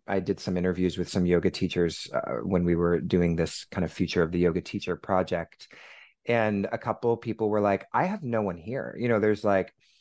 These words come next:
there's, there's no one around to teach, you know, there's no yoga studios, blah, blah, blah. Um, but she had created a very small group of women who met relatively regularly, and it was a very casual thing. Um, and when you,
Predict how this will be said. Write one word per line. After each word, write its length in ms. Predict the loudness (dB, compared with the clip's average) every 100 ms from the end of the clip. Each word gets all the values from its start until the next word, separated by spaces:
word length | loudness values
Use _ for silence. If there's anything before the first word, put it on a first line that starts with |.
| _ _
there's, 240 | 2 2 0
there's 300 | -2 0 2
no 120 | 2
one 140 | 2
around 320 | 2 2 0 -4
to 100 | -8
teach, 540 | -2 2 2 2 -6
you 220 | -2 2
know, 80 | 4
there's 200 | 4 4
no 60 | 4
yoga 260 | 4 4
studios, 400 | 0 -2 0 0
blah, 140 | 0 -4
blah, 100 | -2
blah. 320 | 2 2 2 -4 _ -20 -20 _
Um, 360 | -2 2 2 2
but 140 | 0
she 220 | -2 -4
had 160 | -2 -4
created 400 | 0 4 6 6
a 80 | 2
very 320 | 4 4 4
small 500 | 2 -2 2 4 4
group 360 | 0 -2 -2 -4
of 120 | -4
women 520 | 0 0 0 -4 -8
who 240 | -6 -4
met 420 | -2 0 0 -4 -16 -16 -2
relatively 520 | 2 2 0 -6 0
regularly, 320 | 0 0 0
and 80 | -2
it 40 |
was 120 | -4
a 40 | -6
very 380 | 0 4 6 4
casual 520 | 2 -2 -2 -8 -10
thing. 480 | -8 -6 -2 -2 -4 -16 -20 -20 _ _ _ 2
Um, 420 | 4 6 4 0 0
and 160 | 0
when 160 | 2 2
you, 340 | 2 4 2